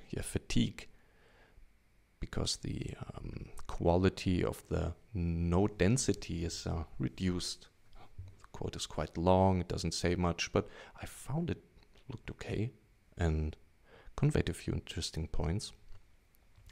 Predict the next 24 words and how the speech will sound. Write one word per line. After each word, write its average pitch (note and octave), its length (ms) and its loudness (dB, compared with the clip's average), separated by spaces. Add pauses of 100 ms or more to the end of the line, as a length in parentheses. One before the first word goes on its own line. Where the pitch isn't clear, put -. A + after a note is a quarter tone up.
So - 140 -2
I'm - 80 0
rewriting, F2 540 -4
rewriting, - 500 -6
rewriting, F2 640 2 (360)
expanding, F2+ 560 0
adding F#2 220 2
examples, F2 840 2
and E2 200 0 (360)
restructuring G#2+ 520 2
the G2 60 2
note, G2+ 240 2
and G2+ 180 2
this - 180 0
is C#3 140 2
it. - 240 4 (1600)
Here - 400 0
the A2+ 160 4
examples - 680 4
part - 300 -2
is F2 120 -4
a - 40 -8
bit G#2 160 -4
sketchy, - 460 -6